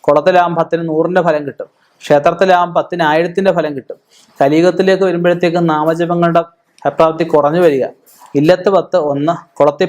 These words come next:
പത്ത് രണ്ട്, ക്ഷേത്രത്തിൽ പത്ത് മൂന്ന് എന്ന വിധാനത്തിലേക്കാണ് പോകുന്നത്. അപ്പൊ എത്രമാത്രം അതിൻ്റെ ഫലം കുറഞ്ഞു എന്ന് ആലോചിച്ച് ഓരോ ദിവസവും പ്രാർത്ഥനകൾ വർദ്ധിപ്പിച്ച് വർദ്ധിപ്പിച്ച് വേണം നമ്മൾ മുന്നോട്ട് പോകാനായിട്ട്.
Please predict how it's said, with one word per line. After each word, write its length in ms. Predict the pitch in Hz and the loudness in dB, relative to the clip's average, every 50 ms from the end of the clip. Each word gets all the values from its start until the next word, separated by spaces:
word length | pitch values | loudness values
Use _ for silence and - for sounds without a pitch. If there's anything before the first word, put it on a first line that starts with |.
| 180 180 | -2 -2
പത്ത് 180 | 156 - 165 156 147 | -2 -2 -2 -2 -2
രണ്ട്, 220 | 139 135 135 135 135 135 - | -2 -4 -6 -6 -8 -10 -6
ക്ഷേത്രത്തിൽ 440 | - - 143 143 156 160 160 - 165 165 | -2 -2 0 0 0 -2 -2 -4 -2 0
പത്ത് 200 | 156 143 - - 147 139 | -2 -2 0 -2 -4 -4
മൂന്ന് 200 | 135 131 131 131 131 - | -4 -4 -4 -6 -6 -4
എന്ന 100 | 147 147 143 139 | -4 -4 -2 0
വിധാനത്തിലേക്കാണ് 680 | 143 143 143 147 143 147 147 143 143 143 135 123 - - | 0 0 0 0 -2 -2 -2 -2 0 0 -2 -4 -4 -4
പോകുന്നത്. 300 | 120 120 117 107 107 - - _ - - - | -4 -4 -4 -6 -8 -10 -12 _ -20 -20 -10
അപ്പൊ 120 | _ - 147 | _ -2 -2
എത്രമാത്രം 460 | 143 170 165 175 175 180 180 180 185 180 | 0 0 0 0 0 0 -2 0 -2 -2
അതിൻ്റെ 200 | 170 170 170 165 170 160 | -2 -2 -4 -4 -2 -2
ഫലം 200 | 147 151 165 175 170 | -2 -2 -2 0 -2
കുറഞ്ഞു 220 | 160 151 147 160 165 | -2 -2 -2 -2 -2
എന്ന് 100 | 147 135 | -2 -2
ആലോചിച്ച് 320 | 127 123 120 117 - 120 - _ - - - _ _ 135 143 | -4 -4 -6 -8 -10 -14 -16 _ -20 -20 -20 _ _ 2 2
ഓരോ 180 | 151 170 190 196 196 | 4 4 4 4 2
ദിവസവും 320 | 190 175 170 196 196 190 175 165 | 2 0 0 -2 -2 -2 -2 -2
പ്രാർത്ഥനകൾ 500 | 156 156 156 156 - 165 175 180 180 180 175 165 | 0 0 -2 -4 -4 -4 -4 -2 0 0 0 0
വർദ്ധിപ്പിച്ച് 440 | 151 143 165 165 175 175 170 180 185 | -2 -4 -6 -6 -6 -4 -2 0 0
വർദ്ധിപ്പിച്ച് 380 | 170 170 160 160 165 160 - 156 | 0 0 -2 -4 -6 -2 0 0
വേണം 160 | 143 143 143 139 | 0 0 0 -4
നമ്മൾ 160 | 135 139 139 131 | -4 -4 -4 -4
മുന്നോട്ട് 280 | 131 135 135 131 131 135 123 123 | -2 -2 -4 -4 -4 -4 -2 0
പോകാനായിട്ട്. 560 | 120 120 120 120 120 113 110 107 - - - | 0 0 0 -2 -4 -4 -6 -6 -6 -10 -14